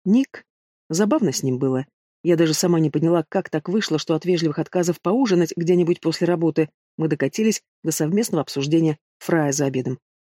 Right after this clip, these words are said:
Я вроде как была тверда и непоколебима, а он тоже твёрд и непоколебим. Это я потом поняла, что отбиться от Ольшанского в принципе сложно.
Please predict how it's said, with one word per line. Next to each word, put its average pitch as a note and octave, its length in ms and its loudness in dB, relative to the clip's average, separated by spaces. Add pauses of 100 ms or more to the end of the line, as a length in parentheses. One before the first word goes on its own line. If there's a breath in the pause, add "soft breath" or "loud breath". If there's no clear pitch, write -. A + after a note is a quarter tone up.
(120)
Я D#3 160 2
вроде F#3+ 220 2
как E3 160 0
была F3 180 2
тверда E3+ 320 0
и G3 40 4
непоколебима, F#3+ 680 2
а - 140 -2
он A#3 260 4 (480)
тоже E3 340 2 (260)
твёрд A3+ 360 0
и F3+ 100 -2
непоколебим. E3 600 0 (400)
Это G#3+ 120 0
я G#3 80 4
потом G3 240 0
поняла, G3 300 2
что E3 180 -2
отбиться D#3+ 340 0
от D#3 80 -2
Ольшанского E3+ 540 0
в - 80 -10
принципе F3 420 -2
сложно. D3+ 460 0